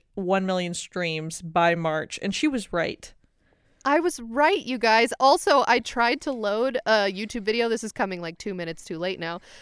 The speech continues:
Speaker 2: But I tried to load an air horn sound effect. And instead, it just has, like, this intro, this, like, weird music for the intro. So it's not even, like, it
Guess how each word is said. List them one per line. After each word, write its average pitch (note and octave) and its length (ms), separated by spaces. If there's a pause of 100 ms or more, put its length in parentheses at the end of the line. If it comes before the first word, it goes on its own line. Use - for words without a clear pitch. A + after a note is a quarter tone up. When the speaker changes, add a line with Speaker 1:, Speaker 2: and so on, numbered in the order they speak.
(100)
Speaker 2:
But B3 80
I A#3+ 60
tried C4+ 340
to D4 100
load B3 300
an A#3+ 100
air G#3 200
horn B3 260
sound F#3 300
effect. D4 420 (420)
And B3+ 380 (140)
instead, C#4+ 560
it - 140
just D4 180
has, D4 260
like, C#4 220
this C4 280
intro, A#3+ 460
this, A#3+ 240
like, A#3+ 220
weird C4 640
music A3+ 580
for - 160
the A3 140
intro. G#3+ 380
So A3 180
it's A3 160
not B3+ 240
even, B3+ 340
like, G#3+ 160
it B3 180